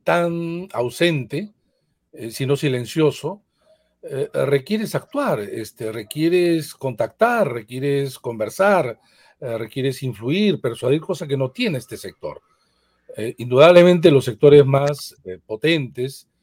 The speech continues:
en donde se libra la batalla por el poder al interior del gobierno, son los que ya hemos comentado, ¿no? Los serronistas, digamos, y los castillistas, por, por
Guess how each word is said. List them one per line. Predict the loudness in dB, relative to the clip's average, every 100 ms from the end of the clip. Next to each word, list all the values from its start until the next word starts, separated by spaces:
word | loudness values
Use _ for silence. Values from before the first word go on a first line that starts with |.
| _ _ _
en | -14
donde | -10 -10 -10
se | -8 -6
libra | 0 2 2 2 2 2
la | -2 -4
batalla | -4 -4 0 2 4 2 2 -2 _ _ _ _
por | -6 -6
el | -6
poder | -2 0 0 -2
al | -10 -10
interior | -12 -4 -2 0
del | 0
gobierno, | 2 0 0 -2
son | -6 -8 -8
los | -10
que | -12 -12 -12
ya | -10 -10
hemos | -10 -16
comentado, | -14 -6 -4 -2 -4 -8
¿no? | -10 -12 _ _ _ _ _
Los | -18 -16
serronistas, | -12 -8 -4 -4 -6 -8 -8
digamos, | -4 -4 -4 -6 -10
y |
los | -16 -16
castillistas, | -18 -18 -10 -6 -6 -8 -16
por, | _ -20 -20 _ _
por | -16 -16 -16